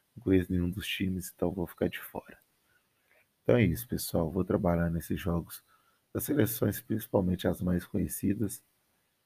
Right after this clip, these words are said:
que eu acho que é o mais interessante. Não vou forçar a entrada, não vou fazer doideira, porque não compensa, cara. Não compensa. Negócio aí tranquilinho e na disciplina que a gente consegue ser lucrat-,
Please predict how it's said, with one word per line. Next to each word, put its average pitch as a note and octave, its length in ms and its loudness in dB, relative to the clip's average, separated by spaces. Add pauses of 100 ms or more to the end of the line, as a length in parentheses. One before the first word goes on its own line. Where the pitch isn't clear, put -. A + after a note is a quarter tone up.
(220)
que F#2+ 60 -2
eu F2+ 60 4
acho F2 160 0
que - 60 -4
é F2+ 40 2
o E2+ 40 2
mais E2+ 240 0
interessante. - 800 -4
Não - 100 -6
vou F#2+ 160 0
forçar - 380 -6
a D#2 60 -2
entrada, F2 440 -2
não D2+ 160 -6
vou F2 140 -4
fazer - 320 -6
doideira, F2 680 -2 (1000)
porque D#2+ 1080 -2 (680)
não - 80 -8
compensa, - 640 -2
cara. - 160 -20
Não F#2+ 160 -8
compensa. E2 760 -4 (880)
Negócio E2+ 400 -2
aí D#2+ 120 0
tranquilinho F#2 920 -4 (200)
e F2+ 100 -6
na E2 140 -2
disciplina E2+ 640 -4
que F2 60 -2
a E2+ 60 0
gente E2 240 -6
consegue - 400 -6
ser - 120 -10
lucrat-, - 520 -8